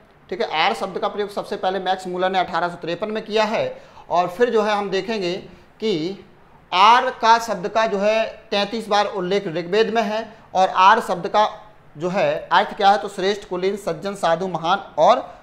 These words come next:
सभ्य इत्यादि। अब ये जो आर्यों का निवास है, सर ये बता दीजिए कि आर्य भारत में आए कहाँ से थे?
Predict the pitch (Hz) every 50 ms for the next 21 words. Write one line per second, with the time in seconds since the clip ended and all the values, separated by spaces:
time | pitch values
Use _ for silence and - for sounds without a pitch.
0 | - _ - - - 185 190 170 180 - 185 - - - 127 113 107 107 104 -
1 | - - - - - - - - 226 285 285 254 269 262 294 285 240 - 185 185
2 | 196 202 202 208 247 262 247 262 247 202 185 180 170 180 180 180 - - 139 120
3 | - - 180 226 - - - - 175 151 160 208 233 214 196 196 190 185 156 165
4 | 147 143 185 226 285 339 - - - - - - 208 - - - 180 180 196 233
5 | 269 269 208 196 185 190 202 220 226 226 254 262 285 277 233 233 254 247 262 262
6 | 254 269 269 269 254 - 190 135